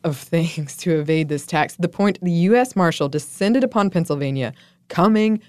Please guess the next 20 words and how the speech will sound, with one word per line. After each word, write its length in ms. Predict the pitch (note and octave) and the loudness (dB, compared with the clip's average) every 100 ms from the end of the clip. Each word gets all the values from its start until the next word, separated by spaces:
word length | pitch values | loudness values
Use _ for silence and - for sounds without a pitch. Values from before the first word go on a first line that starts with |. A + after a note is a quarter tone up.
| _ | _
to 340 | - E3 D3+ D3 _ - | -2 0 0 -2 _ -4
collect. 540 | E3+ C#3 A2 - - - - _ | -2 0 -2 -6 -16 -20 -20 _
And 220 | - D3 C#3+ | -2 -2 2
his 220 | F3 A#3 | 0 0
presence 520 | A3 G#3+ F#3 F3+ E3+ _ _ | 2 2 2 0 -2 _ _
was 420 | C#3+ C#3+ D3 C#3+ - | 0 2 0 -2 -6
not 300 | D3 D3 C#3+ - | -4 -4 -4 0
welcomed. 440 | D#3+ - B2+ - - _ _ _ _ | 0 0 -6 -10 -18 _ _ _ _
Five 540 | _ - E3+ A3+ C#4 | _ -4 0 2 2
hundred 600 | - - A3 A3+ A#3 A#3 | -2 0 2 2 2 2
men 500 | G3+ G3+ F#3 D#3 C#3+ C3+ _ - | 4 2 2 0 -2 -8 _ -12
attacked 420 | C#3+ F3+ F3+ - | -6 -2 -2 0
the 100 | F#3 | -2
home 260 | E3 E3+ D#3+ | 0 0 0
of 100 | D3+ | 0
the 100 | C#3 | 0
local 320 | G3 A3+ F#3 | 0 0 -4
tax 440 | - - - - | 0 0 0 -8
inspector 640 | - E3 - - - D3+ - | -8 -8 -4 -4 -2 -4 -4
general. 440 | D#3+ C#3 A#2 G2+ | -6 -4 -4 -6